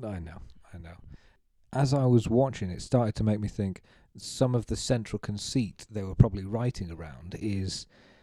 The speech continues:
was the question, is short-term love better than long-term loveless life?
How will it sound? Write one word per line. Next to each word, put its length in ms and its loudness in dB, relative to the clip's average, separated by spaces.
was 440 -2
the 120 -8
question, 520 -2
is 180 2
short-term 920 4
love 640 -8
better 320 -2
than 340 -4
long-term 800 -4
loveless 600 -12
life? 580 -4